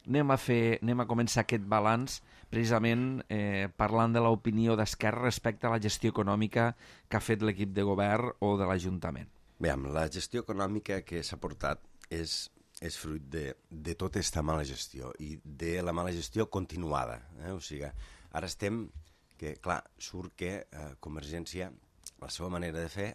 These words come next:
Speaker 2: ha portat a que avui, per exemple, eh, tots els veïns de la Cala haguéssim de pagar, i ho hem de pagar, perquè si no ens pot, eh, caure un embarg, doncs paguem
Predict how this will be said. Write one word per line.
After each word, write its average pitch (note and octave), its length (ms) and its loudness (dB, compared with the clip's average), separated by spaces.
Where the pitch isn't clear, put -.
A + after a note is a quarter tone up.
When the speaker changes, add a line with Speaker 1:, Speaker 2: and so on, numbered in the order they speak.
Speaker 2:
ha D2 160 -8
portat F2+ 400 -6
a C#2 60 -12
que C#2+ 280 -8
avui, C2 240 -8
per F2 160 -6
exemple, D2 480 -2
eh, B1 500 -8
tots D#2 240 -2
els B1+ 80 -6
veïns D#2 280 0
de C#2 120 -2
la C2 120 -4
Cala E2 280 0
haguéssim C#2 380 -6
de C#2+ 100 -2
pagar, D#2 380 -2
i - 100 -6
ho C#2 100 0
hem D#2+ 140 0
de D2+ 80 -2
pagar, D2+ 460 -2
perquè - 240 -12
si C2 120 -10
no C2+ 120 -6
ens - 100 -14
pot, - 400 -8
eh, A1 640 -12
caure C#2 220 -6
un C#2+ 100 -6
embarg, D2+ 400 -2
doncs A1+ 240 -12
paguem C2+ 400 -6